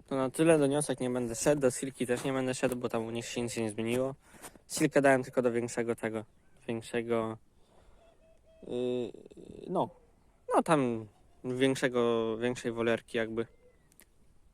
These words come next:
To jakaś taka pogoda dzisiaj, jakaś taka, yy. Niby jakby chciało wyjść słoneczko, ale jakby tak nie mogło. Tam jest ładnie, a tu jest brzydko. O, po-, pokażę. Tam jest ładnie, nie? A tu jest nieładnie.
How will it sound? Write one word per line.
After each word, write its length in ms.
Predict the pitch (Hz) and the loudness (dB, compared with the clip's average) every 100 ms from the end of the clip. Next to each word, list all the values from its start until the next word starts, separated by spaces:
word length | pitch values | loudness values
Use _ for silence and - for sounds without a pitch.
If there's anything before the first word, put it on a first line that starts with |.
| _ - - - - - - | _ -20 -20 -18 -20 -4 6
To 60 | |
jakaś 240 | 247 165 151 | 8 8 4
taka 220 | 156 135 | 2 0
pogoda 340 | 139 135 127 | 4 6 6
dzisiaj, 240 | 117 117 120 | 6 2 0
jakaś 220 | - 120 | 0 -2
taka, 300 | 120 - 113 - _ - - | -2 -2 -6 -8 _ -16 -4
yy. 140 | 127 - - - - - _ - - - - - - | -2 -2 -10 -20 -20 -20 _ -20 -20 -20 -20 -18 0
Niby 220 | 170 160 | 4 6
jakby 260 | 147 135 131 | 6 6 2
chciało 320 | - 156 147 | 2 6 6
wyjść 220 | 135 156 | 6 0
słoneczko, 500 | - 151 220 - - | 0 0 0 -2 2
ale 140 | 170 156 | 4 4
jakby 260 | 143 139 | 0 -4
tak 140 | 135 131 - - | -6 -8 -12 -8
nie 100 | 131 | -2
mogło. 340 | 123 117 120 120 - _ - - - - - - - _ - | 0 0 -2 -8 -10 _ -20 -20 -18 -18 -20 -20 -20 _ -2
Tam 120 | 190 | 0
jest 180 | 147 135 | 0 2
ładnie, 280 | 240 254 220 | 4 6 4
a 40 | |
tu 120 | 180 165 | 4 2
jest 120 | 127 | 0
brzydko. 360 | 120 - 123 - - | -4 -6 -6 -6 -10
O, 160 | 127 113 | -8 -6
po-, 100 | 123 | -2
pokażę. 440 | - 127 120 - - - _ | -2 -4 -8 -10 -20 -20 _
Tam 120 | 135 | -2
jest 120 | 131 - | 0 2
ładnie, 260 | 151 440 | 4 4
nie? 100 | 208 466 - - - - - - - - | 2 0 -6 -20 -20 -20 -18 -14 -8 -2
A 20 | 480 | 6
tu 80 | |
jest 140 | 415 - | 6 4
nieładnie. 360 | 104 107 110 | -4 -4 -8